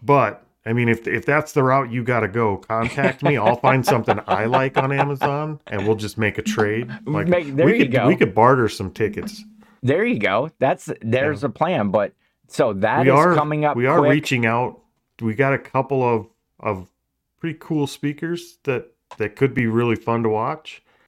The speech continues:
Speaker 2: Uh-huh.
Speaker 1: that we're trying to line up. It, it's not a hundred percent done yet, so I can't say exactly what. Um,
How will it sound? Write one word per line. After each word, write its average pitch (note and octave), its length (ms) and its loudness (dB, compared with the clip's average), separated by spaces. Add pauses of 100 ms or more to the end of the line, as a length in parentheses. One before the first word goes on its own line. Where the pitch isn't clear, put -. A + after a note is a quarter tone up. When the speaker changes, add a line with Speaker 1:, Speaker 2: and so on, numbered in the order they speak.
Speaker 2:
Uh-huh. F#2+ 300 2
Speaker 1:
that A2+ 140 2
we're G#2+ 140 2
trying A#2 400 2
to C#3+ 60 2
line C#3+ 280 0
up. D#3+ 200 -6
It, - 220 -6
it's G2+ 240 -6
not A2+ 220 0
a G2+ 40 -6
hundred A#2 220 -2
percent A2+ 380 -4
done A#2 200 -2
yet, B2+ 200 -6
so G2+ 80 -4
I F2+ 40 -4
can't G#2+ 300 -8
say G2 480 -6 (440)
exactly G2+ 540 -4
what. G2 400 -8 (400)
Um, F#2 380 -8